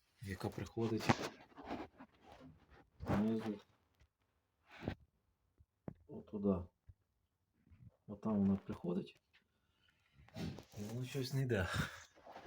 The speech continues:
Ну, але це буде видно. От бачите, воно прямо на очах.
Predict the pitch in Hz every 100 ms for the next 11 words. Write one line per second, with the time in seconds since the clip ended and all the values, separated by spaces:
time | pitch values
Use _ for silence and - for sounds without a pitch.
0 | - - - - - _ _ _ _ 107
1 | 101 147 175 180 190 175 147 135 156 117
2 | 101 - _ _ - - 113 - 120 -
3 | 113 131 131 147 143 139 135 127 104 -